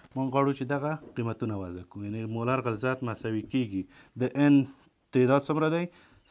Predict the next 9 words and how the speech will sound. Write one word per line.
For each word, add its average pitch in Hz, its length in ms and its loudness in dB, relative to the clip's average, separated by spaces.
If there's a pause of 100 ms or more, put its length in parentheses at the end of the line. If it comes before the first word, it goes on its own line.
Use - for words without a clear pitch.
څلور 139 360 4 (1200)
اعشاریه 147 480 4
دوه 135 600 4 (960)
اته 143 460 4
تقسیم 156 640 2
پر 104 200 -4 (1600)
څو؟ 175 200 4 (240)
څلور 135 340 6
لیتره. 104 480 -4